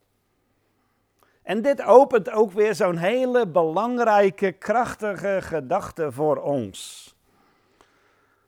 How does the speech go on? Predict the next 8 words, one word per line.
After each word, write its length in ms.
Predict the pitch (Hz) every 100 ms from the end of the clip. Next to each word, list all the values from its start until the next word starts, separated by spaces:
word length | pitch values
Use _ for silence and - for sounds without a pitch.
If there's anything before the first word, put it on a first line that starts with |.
| _ _ _ _ _ _ _ _
We 140 | 131 165
leven 440 | 196 247 262 240
in 160 | 220 226
een 160 | 226
wereld 760 | 202 226 247 202 151 110 - - - - - - _ -
waarin 480 | 151 202 202 202 190
gezegd 500 | 185 170 220 226 190
wordt, 480 | 208 214 220 -